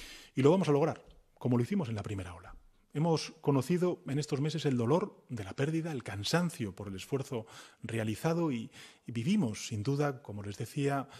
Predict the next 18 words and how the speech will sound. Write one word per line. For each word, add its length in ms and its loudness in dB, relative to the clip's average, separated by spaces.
días 220 2
de 80 0
fatiga. 400 -2
Y 120 0
es 100 0
importante 540 0
que 100 -2
lo 80 0
reconozcamos, 840 -4
pero 160 2
tenemos 320 2
también 260 4
motivos 460 2
fundados 640 -2
para 200 0
poder 220 2
seguir 300 -2
resistiendo 880 -2